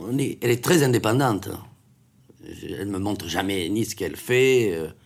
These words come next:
euh, c'est, et moi je regarde pas non plus. Euh, il y a une espèce de, de timidité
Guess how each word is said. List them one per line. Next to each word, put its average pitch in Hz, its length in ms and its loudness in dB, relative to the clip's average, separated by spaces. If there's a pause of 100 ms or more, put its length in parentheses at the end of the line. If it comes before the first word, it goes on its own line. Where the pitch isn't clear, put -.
(760)
euh, - 40 -16 (220)
c'est, - 260 -10 (560)
et 98 100 -2
moi 120 140 4
je 104 140 2
regarde 87 540 -2
pas 120 140 -4
non 92 140 -4
plus. 180 380 0
Euh, 73 180 -4 (340)
il 107 80 -4
y 117 40 0
a - 20 2
une 131 80 2
espèce 143 380 2
de, 131 320 2 (1600)
de 113 100 -4
timidité 170 960 4